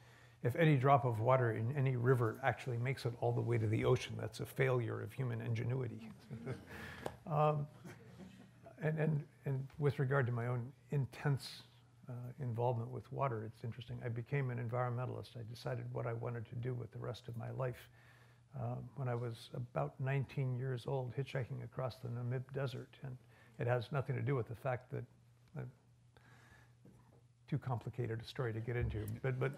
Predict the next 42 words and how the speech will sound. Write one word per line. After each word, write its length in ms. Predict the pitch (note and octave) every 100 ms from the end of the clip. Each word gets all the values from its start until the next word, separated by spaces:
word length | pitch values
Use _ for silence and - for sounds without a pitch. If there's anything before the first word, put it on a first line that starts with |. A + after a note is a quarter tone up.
| D3+ C#3
suffice 400 | C#3+ F3+ E3 C#3+
it 40 |
to 80 | C3
say, 200 | - C3+
I 80 | B2+
have 140 | A#2+
never 200 | D#3 C3+
been 200 | B2+ C3
more 180 | B2+ B2 -
thirsty 420 | D#3 B2 - A#2+
in 100 | A#2
my 160 | A2+ A2+
life 240 | A#2+ A2+ - C3
than 120 | -
I 60 | A#2
was 180 | B2+ A#2
when 100 | A2
I 440 | A2+ - C#3 C3
made, 100 | B2 A#2 C3
made 160 | A2
that 180 | A2 A2+
choice. 340 | - A#2+ - - - - - - - - - -
Um, 300 | D#3+ D#3+ D#3 - - - - - - - -
I, 100 | E3+
I, 260 | E3+ D#3+ D#3+ D3 C#3 C#3+ C#3+
th-, 140 | C3+ C#3
there 160 | C#3 C3+
are 240 | B2+ B2 C3
undoubtedly 720 | C3 B2 C#3 C#3+ B2 A#2+ A2
twenty 300 | - D#3+ C#3+
people 380 | - C#3+ B2+ A#2
in 100 | A#2
this 240 | A#2 -
room 200 | A#2+ G#2+
who 120 | A#2
know 280 | A2+ A#2 A#2 -
more 220 | B2 B2+
than 240 | A2+ A#2 A#2
I 140 | B2 A#2
do 340 | G#2+ A2+ A2+ - -
about 380 | A2 A2+ A2+ - - -
the, 80 | -